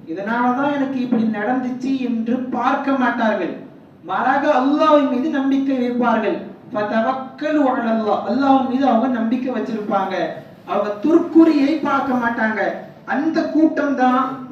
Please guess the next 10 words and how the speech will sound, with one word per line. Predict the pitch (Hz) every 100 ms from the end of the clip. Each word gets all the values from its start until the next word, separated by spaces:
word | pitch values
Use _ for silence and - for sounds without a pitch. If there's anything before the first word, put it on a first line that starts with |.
| - 226
சொர்க்கத்துக்கு | 269 294 294 277 277 247 233
போகும் | 233 233
அப்படின்னு | 226 226 269 226
ஸல்லல்லாஹு | 226 233 226
அலைஹி | 214
வஸல்லம் | 190 196 214
சொன்னாங்க. | 196 185 170 - - - - - -
உடனே | 175 208 269
அந்த | 240 233
கூட்டத்துல | - 269 - 226 - 190 233 247